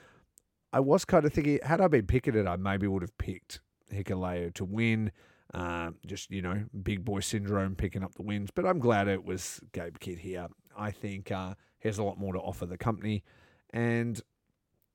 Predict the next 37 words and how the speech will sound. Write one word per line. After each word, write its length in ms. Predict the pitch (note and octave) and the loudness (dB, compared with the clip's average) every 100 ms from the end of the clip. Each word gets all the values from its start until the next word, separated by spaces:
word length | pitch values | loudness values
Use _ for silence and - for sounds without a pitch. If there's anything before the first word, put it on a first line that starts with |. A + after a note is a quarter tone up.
| _ _ - - | _ _ -20 -8
I, 300 | A2+ A#2+ B2+ B2 | 0 2 0 -2
I 140 | B2 | -6
think 280 | - C#3+ C3+ | -4 -6 -2
he, 360 | D3 C3+ C3+ | 0 0 0
you 240 | C3+ G#2+ B2 | -2 0 0
know, 120 | C3+ | 0
is 260 | E3 A2 G#2+ | -2 -4 -6
just 240 | A2 - | -8 -8
a, 80 | G2 | -6
a 240 | F#2 F2+ | -6 -6
whole 240 | - B2 B2+ | 4 6 8
lot 100 | A2 | 6
more 160 | G#2+ | 2
personality 720 | F#2+ A#2 G2+ F#2+ G2+ A#2 E2 | 0 2 2 0 -4 -4 -6
to 80 | D#2+ | -8
offer 320 | D#2+ - - | -10 -12 -12
as 160 | F2+ - | -14 -12
well. 180 | F2 - - - - | -16 -16 -20 -20 -6
This 160 | - B3+ | -2 0
match, 340 | - G3 - - - _ | 0 0 -4 -8 -18 _
though, 360 | D3 D3 D3+ C#3+ | 2 8 10 10
d-, 180 | C3+ - | 4 -10
it's 300 | D3 D#3 - | -4 -4 0
not 180 | F#3 F3 | 0 2
to 80 | D3 | 2
be 80 | C#3+ | 2
said 220 | - G#2+ | 4 2
that 140 | A2 | 2
Hikuleo 440 | A2+ A2 G#2+ G2 F#2 | 2 2 4 4 2
was 140 | G2 | -2
a 40 | |
total 260 | F#2 A2 F2+ | 0 0 0
waste 200 | G2+ - | -4 -8
of 80 | G#2 | -10
space 380 | - G2+ G2+ F#2+ | -2 0 0 -2
in 40 | |
here. 180 | G2+ | -4